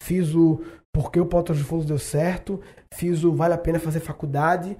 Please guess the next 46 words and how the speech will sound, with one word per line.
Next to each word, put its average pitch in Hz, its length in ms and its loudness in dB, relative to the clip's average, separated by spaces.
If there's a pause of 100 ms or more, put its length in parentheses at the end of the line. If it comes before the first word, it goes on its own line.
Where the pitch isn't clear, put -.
(340)
e 160 140 2
já 165 120 4
gravei 175 240 0
mais 180 220 0
dois 180 400 4
que - 100 -12
vou 160 120 -4
postar 165 340 0
ainda. 175 400 2 (240)
A 160 60 -6
minha 190 160 -2
ideia 185 180 0
futura 185 360 -4
é - 20 -2
fazer 185 760 0
eles 165 220 2
em 175 60 -2
versão 170 420 -2
meio 180 240 2
que 180 100 -4
um 175 40 -2
mini 180 280 -4
documentário, 190 720 0
assim. 127 140 -8
Mas 185 100 -6
por - 140 -4
enquanto 302 260 -6
eu 262 60 -8
fiz 262 140 -8
só 277 120 -4
eu 254 120 2
falando 190 360 0
mesmo, 185 380 0 (360)
mas 185 120 -4
tem 196 80 2
gente 208 140 4
que 202 60 -4
gosta 165 280 0
de 156 60 -4
ver 165 80 2
a 165 40 0
camada 151 360 -2
vídeo 220 260 -4
e - 20 2
acabei 240 260 0
falando 190 380 0